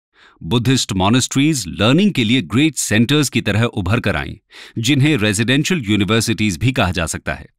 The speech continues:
जैसे नालंदा और विक्रमशिला in बिहार, वल्लभी in गुजरात। बुद्धिज्म का इंडियन कल्चर में भी काफी कंट्रीब्यूशन रहा। आइए एक नजर डालते हैं।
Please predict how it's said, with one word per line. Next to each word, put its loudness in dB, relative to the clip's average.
जैसे 0
नालंदा 2
और -2
विक्रमशिला 0
in 0
बिहार, 0
वल्लभी 2
in 0
गुजरात। -8
बुद्धिज्म 2
का 0
इंडियन 4
कल्चर 0
में 2
भी 2
काफी 0
कंट्रीब्यूशन -2
रहा। -10
आइए 2
एक -4
नजर 0
डालते -4
हैं। -16